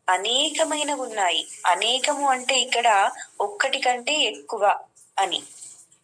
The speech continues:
ఏక, అనేక. ఆపోజిట్ కదా? ఎ-, ఒకటి కంటే ఎక్కువ ఉన్నాయి.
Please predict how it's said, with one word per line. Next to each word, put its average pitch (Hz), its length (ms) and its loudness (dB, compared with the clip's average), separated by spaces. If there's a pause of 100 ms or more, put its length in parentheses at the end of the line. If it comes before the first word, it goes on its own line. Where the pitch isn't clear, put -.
(180)
ఏక, 302 580 2 (120)
అనేక. 220 420 2 (400)
ఆపోజిట్ 247 480 2
కదా? 277 280 2 (800)
ఎ-, - 200 -2
ఒకటి 240 280 -2
కంటే 269 300 0
ఎక్కువ 269 380 0
ఉన్నాయి. 190 480 0